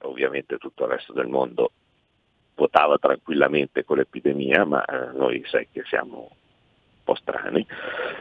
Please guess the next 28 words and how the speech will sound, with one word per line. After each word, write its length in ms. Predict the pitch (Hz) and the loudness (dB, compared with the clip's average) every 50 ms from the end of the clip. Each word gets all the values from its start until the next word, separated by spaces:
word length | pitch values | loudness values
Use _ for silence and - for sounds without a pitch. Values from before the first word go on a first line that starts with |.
| - - | 2 6
eh, 540 | - 85 87 87 82 80 80 78 78 76 - - | 8 10 10 10 10 10 10 8 8 6 6 2
e 80 | - | -2
quindi, 480 | - - 95 92 87 87 85 92 101 - | -2 0 0 2 2 2 4 4 4 6
eh, 440 | - - 87 87 82 80 80 78 80 | 6 6 6 8 6 6 6 4 4
noi 180 | 92 92 87 90 | 4 4 4 4
non 180 | 98 117 113 | 4 4 2
potevamo 520 | - - 95 - - 80 76 73 73 76 76 | 2 0 0 2 2 2 2 2 0 0 0
votare 420 | 76 82 - - 71 69 69 67 | 0 0 2 2 2 4 2 2
con 120 | - 69 69 | 0 -2 -4
l'epidemia. 680 | 69 - 67 64 64 64 64 60 62 65 64 60 - - | -4 -4 -4 -4 -4 -4 -6 -6 -10 -8 -8 -8 -6 0
E 80 | - 113 | 4 6
allora, 400 | 135 131 131 131 135 - 131 104 | 6 6 8 6 6 6 6 4
non 180 | 87 101 101 90 | 4 2 0 0
potendo 460 | - 82 - - 127 104 85 82 76 | -2 2 4 4 4 4 4 2 2
votare 380 | 76 78 - 107 101 80 78 | 2 2 4 4 4 4 4
con 120 | - 85 82 | 0 -2 -2
l'epidemia, 580 | 85 - - 101 - 208 139 80 58 64 62 - _ _ _ _ _ _ _ _ _ _ _ _ _ _ _ _ _ _ _ _ - - _ | -2 -2 0 0 2 2 2 0 -2 -4 -6 -6 _ _ _ _ _ _ _ _ _ _ _ _ _ _ _ _ _ _ _ _ -20 -6 _
eh, 280 | - 87 85 80 80 - | 4 6 6 8 6 4
il 180 | - 82 82 | 2 0 -2
Presidente 400 | - 80 - - 87 85 82 - | -2 -2 0 0 0 2 4 4
della 100 | 82 90 | 4 4
Repubblica, 580 | - - - 71 - - - - 82 78 73 - - | 2 -2 -4 -6 -6 -8 -2 2 4 4 4 2 2
eh, 260 | - 82 76 71 65 - | 2 2 4 4 4 4
ha 180 | - 82 80 - | 4 2 2 2
chiamato, 720 | _ 78 67 65 73 69 - - - - 60 62 62 62 | _ -4 -2 -2 -2 -4 -4 -6 -6 -6 -4 -2 -2 -2
ha 60 | - - | -4 -4
chiamato 440 | - 69 65 64 - - - 123 | -4 -6 -6 -6 -4 0 2 4
Draghi, 440 | 123 - - - - - _ - - | 6 6 4 2 0 -8 _ -10 -10